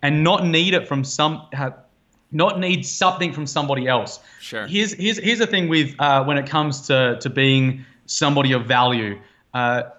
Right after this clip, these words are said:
Speaker 1: you can be of value to other people, but believe you're not worth it internally, and then people will take advantage of you.
Speaker 2: Sure.
Speaker 1: Or you can be of value to other people, knowing that you are worth it and knowing you'll get taken care of in some way, shape, or form,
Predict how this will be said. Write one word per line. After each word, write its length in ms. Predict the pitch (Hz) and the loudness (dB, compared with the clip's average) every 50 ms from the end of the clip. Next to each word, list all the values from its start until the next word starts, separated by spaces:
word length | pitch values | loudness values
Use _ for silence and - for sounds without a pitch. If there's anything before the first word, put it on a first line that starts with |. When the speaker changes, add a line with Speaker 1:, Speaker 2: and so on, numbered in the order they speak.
| _ - | _ -4
Speaker 1:
you 160 | 135 196 247 | -2 0 2
can 140 | 247 302 277 | 2 2 2
be 140 | 277 254 | 2 2
of 120 | 214 156 131 | 2 2 2
value 360 | 143 143 143 156 170 180 175 | 4 4 4 4 2 0 -2
to 120 | 180 - | -2 -2
other 200 | 170 156 151 143 | -2 -2 -2 -2
people, 300 | 135 - 156 143 139 139 | -4 -4 -4 -4 -4 -4
but 180 | 131 113 127 - | -6 -8 -6 -4
believe 340 | 139 135 131 139 147 147 139 | -2 -2 0 0 0 0 0
you're 160 | 156 156 151 | 0 0 2
not 240 | 151 147 147 147 - | 2 2 0 2 2
worth 240 | 135 135 - - 175 | 4 4 4 2 0
it 100 | - 147 | -2 0
internally, 680 | 143 139 139 - 143 135 147 170 190 214 240 240 233 - | 0 0 0 0 2 2 2 2 2 2 0 -2 -2 -2
and 260 | 139 143 143 143 143 | 0 0 2 2 2
then 140 | 147 147 135 | 2 0 0
people 240 | 147 156 143 147 | -2 -2 -2 -2
will 100 | 143 139 | -2 -4
take 220 | 135 - 143 135 135 | -2 -2 -2 -2 -2
advantage 460 | 135 113 123 123 123 123 127 113 117 | 0 0 0 0 2 2 0 0 0
of 160 | 117 110 98 | -2 -2 -2
you. 240 | 107 104 98 95 - - _ _ _ _ _ | -4 -6 -6 -8 -10 -16 _ _ _ _ _
Speaker 2:
Sure. 220 | - - - 196 | -4 2 4 6
Speaker 1:
Or 460 | 202 196 180 156 143 143 151 156 - - - _ _ | 6 8 6 6 6 4 4 2 -2 -6 -12 _ _
you 160 | - 147 170 | -4 -2 -2
can 140 | 175 185 180 | 0 0 0
be 140 | 151 175 165 | 2 2 2
of 120 | 156 139 | 2 2
value 280 | 131 143 151 175 175 175 | 2 2 2 2 2 2
to 100 | 160 147 | 0 0
other 140 | 151 147 135 | 0 -2 -2
people, 260 | - - 143 131 139 | -4 -6 -6 -4 -2
knowing 400 | 135 135 139 143 165 190 208 208 | -2 2 2 2 4 4 4 2
that 160 | 190 175 147 | 2 2 2
you 100 | 151 147 | 2 2
are 160 | 139 131 127 | 2 2 2
worth 240 | 120 127 123 127 123 | 2 2 2 2 2
it 120 | 156 131 123 | 0 -2 0
and 120 | 131 135 | 0 2
knowing 220 | 139 151 175 196 | 2 2 2 2
you'll 140 | 190 185 180 | 2 0 0
get 180 | 151 160 135 - | 0 -2 -2 -2
taken 300 | - - 151 143 156 143 | -2 -2 -2 -2 -4 -4
care 180 | 135 147 139 | -2 -2 0
of 80 | 131 123 | 0 0
in 80 | 131 123 | -4 -6
some 320 | - - - 175 190 196 | -4 0 0 0 0 0
way, 160 | 185 175 151 | 0 -2 -2
shape, 280 | 139 139 - 135 120 113 | -2 -2 -2 -2 -2 -2
or 100 | 120 113 | -4 -6
form, 360 | - - 117 104 107 110 117 | -4 -4 -2 -2 -2 -2 -4